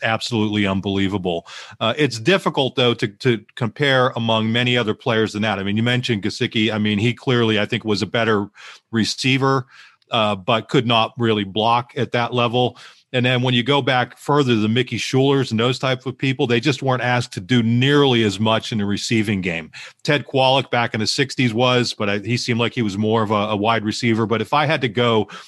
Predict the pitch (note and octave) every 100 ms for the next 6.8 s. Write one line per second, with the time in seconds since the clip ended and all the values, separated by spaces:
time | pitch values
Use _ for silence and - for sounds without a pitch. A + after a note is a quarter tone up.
0 | - - B2 G#2+ B2 C3 - - C3 C3
1 | A#2 A2+ A#2+ - B2 C3+ B2+ - _ -
2 | - A2 F#2 G#2+ A#2 A#2+ C3 B2 A2+ A#2
3 | B2 C3 B2+ C#3 A#2 A2 A#2 G2+ A#2 G#2+
4 | - G#2+ G#2 G2+ G2 - G#2+ F#2+ A2+ A2+
5 | G2 G#2 F#2+ F#2 F2+ F#2 F#2+ F#2 G2 G2
6 | F#2+ G#2+ G2 F2+ A#2 G2+ F#2+